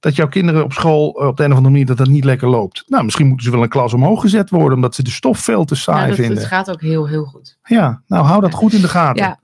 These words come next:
Speaker 2: ja, nou, leuk. We gaan het in de gaten houden. Dat vind ik
Speaker 1: <laughs>
Speaker 2: Truth bombs.
Speaker 1: Ik,
Speaker 2: Ik
Speaker 1: ik
Speaker 2: krijg
Speaker 1: vind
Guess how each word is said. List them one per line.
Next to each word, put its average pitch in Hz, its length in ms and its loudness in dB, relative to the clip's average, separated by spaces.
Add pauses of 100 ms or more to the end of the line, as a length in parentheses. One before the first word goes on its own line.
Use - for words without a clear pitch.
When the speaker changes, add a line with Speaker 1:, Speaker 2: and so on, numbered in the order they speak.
(220)
Speaker 2:
ja, 196 340 -8 (100)
nou, 170 340 -2
leuk. 160 420 -6 (680)
We 180 100 -18
gaan 196 180 -4
het 185 80 -6
in 190 60 -10
de 170 60 -10
gaten 185 360 -10
houden. 160 400 -8 (440)
Dat - 140 -20
vind 226 260 -14
ik 175 360 -20 (300)
Speaker 1:
<laughs> 190 260 -10 (2000)
Speaker 2:
Truth 277 340 0
bombs. 170 360 0
Speaker 1:
Ik, - 0 -
Speaker 2:
Ik - 0 -
Speaker 1:
ik 247 60 -4
Speaker 2:
krijg 247 140 0
Speaker 1:
vind - 20 -4